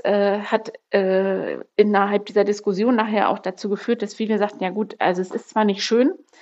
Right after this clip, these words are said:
aber es ist gut, dass diese Themen jetzt einfach mal an der Tagesordnung sind. Und ich musste dann an meinen Podcast denken von letzter Woche oder vom letzten Mal, wo ich als Interviewgast Marco Schneider hatte,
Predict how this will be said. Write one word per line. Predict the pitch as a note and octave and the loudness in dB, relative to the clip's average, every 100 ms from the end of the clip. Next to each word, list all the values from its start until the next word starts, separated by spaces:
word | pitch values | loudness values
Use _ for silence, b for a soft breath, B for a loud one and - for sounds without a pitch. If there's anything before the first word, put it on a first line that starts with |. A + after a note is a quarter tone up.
| B B B B | B B B B
aber | - A3+ G#3+ | 0 2 2
es | - | -2
ist | G#3+ | -6
gut, | - A#3+ | -4 0
dass | G#3+ - | 0 0
diese | G3 G#3 | 0 0
Themen | G#3 A#3+ A#3 | 2 2 4
jetzt | G#3 - | 2 -2
einfach | F#3 G#3 G#3 | -2 -2 -2
mal | G#3 E3+ | 0 2
an | G3 | 2
der | F#3 | -2
Tagesordnung | G3 F3+ F#3 - - - - | 0 0 -2 -8 -10 -10 -12
sind. | - - - - _ _ B B B B | -12 -14 -14 -18 _ _ B B B B
Und | |
ich | A#3 | 2
musste | C4 D4+ C#4 | 4 4 2
dann | A#3+ A#3 | 2 2
an | G#3 | 2
meinen | G#3+ G3+ G3+ | 2 2 2
Podcast | B3+ B3+ C4 B3 - | -2 0 0 0 0
denken | A3+ A3 A#3 | 0 0 0
von | A3+ G3+ | 2 2
letzter | G3+ G3+ - E3+ | 2 0 -2 4
Woche | A#3 C#4+ D#4+ F4+ B B B - | 4 4 0 0 B B B -4
oder | G3 | 0
vom | A3 G#3+ | 4 4
letzten | F#3+ - F#3 | 2 -2 -6
Mal, | F#3 A#3 C#4 B3+ | -2 2 4 4
wo | G#3+ | 2
ich | G#3 - | 0 2
als | F#3+ G3 | 0 0
Interviewgast | - A#3+ A3+ A3+ G#3 G3+ - | 0 2 2 0 0 -2 0
Marco | E3 F#3 F#3+ | -2 -2 -4
Schneider | - G3+ A3+ A3+ | 0 2 4 4
hatte, | A3+ A3 G#3+ | 0 0 -2